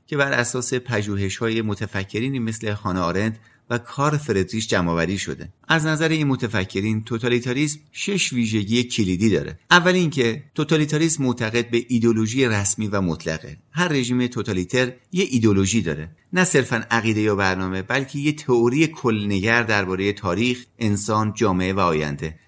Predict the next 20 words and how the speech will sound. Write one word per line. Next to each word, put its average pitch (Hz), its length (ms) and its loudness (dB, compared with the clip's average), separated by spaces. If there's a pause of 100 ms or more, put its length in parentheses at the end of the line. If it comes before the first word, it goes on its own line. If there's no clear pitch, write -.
(100)
مثل 190 200 4
مارکسیسم 123 420 0
تو 117 80 -4
شوروی، 107 560 0
فاشیسم 107 540 -2
تو 110 60 -6
ایتالیا 98 680 -2
یا 185 120 6
نازیسم 120 480 2
تو 110 80 2
آلمان. 80 380 -2 (240)
ایدئولوژی 165 500 2
جواب 147 480 0
همه 151 560 0
سوالها 113 480 0
رو 127 360 0
داره، 90 360 2
از 120 140 2
سوالات 120 400 2
فلسفی 110 640 -2